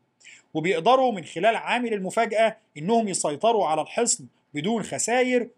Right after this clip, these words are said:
وبدون قتال تقريبا. الفكرة برضو إن انتصارهم ده بيشجعهم خلال الأيام اللي بعد كده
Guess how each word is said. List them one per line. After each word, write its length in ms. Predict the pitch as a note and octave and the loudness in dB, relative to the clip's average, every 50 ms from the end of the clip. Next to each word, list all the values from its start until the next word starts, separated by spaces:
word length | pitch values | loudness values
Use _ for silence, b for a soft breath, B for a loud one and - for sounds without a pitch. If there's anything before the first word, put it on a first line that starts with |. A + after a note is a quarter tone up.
| _ - | _ 0
وبدون 520 | F3 G3+ F#3+ E3+ E3 D#3 F#3+ A3+ A3+ G#3 | 0 0 0 0 -6 -6 -6 -6 -6 -6
قتال 400 | F#3 - E3 D#3 - F#3+ F#3 E3 | -6 -8 -8 -2 0 0 0 0
تقريبا. 480 | - - C3 A2+ B2 A#2 G#2 - _ - _ - C3 | -2 -10 -14 -14 -14 -20 -20 -20 _ -20 _ -12 -10
الفكرة 340 | B2 - A3+ A#3+ B3 G#3+ F3+ | -2 0 0 2 2 2 4
برضو 440 | F3 A3 B3 A#3 G#3 A#3 A#3 A3+ | 6 4 4 4 2 0 0 0
إن 100 | E3 D#3 | -2 -6
انتصارهم 640 | C#3+ C#3 - C#3+ - - G#3+ A#3 A3+ F#3 F3 D3+ D3 | -8 -10 -8 -4 0 2 4 4 2 2 -4 -4 0
ده 140 | F3+ G3+ G#3+ | 0 0 0
بيشجعهم 760 | G3 F3+ D3 - D#3+ C#3 C3 D3 G3+ G#3 F#3 D#3 E3 D3+ | 0 -4 -8 -8 -8 -8 -2 0 2 2 2 0 -2 -6
خلال 360 | C3+ - - C3+ E3 G3 G#3 F#3+ | -10 -10 -8 -2 0 0 0 0
الأيام 440 | E3+ - C3+ C#3 D#3+ G3 A3 G#3 | -2 -6 -6 -4 0 0 0 0
اللي 120 | F3 D#3 C#3 | -2 -6 -4
بعد 240 | C#3 C3 B2+ B2+ C3 | -4 -4 -4 -6 -4
كده 400 | - A3+ A#3 B3 A#3 G#3 b | -2 0 4 4 4 4 b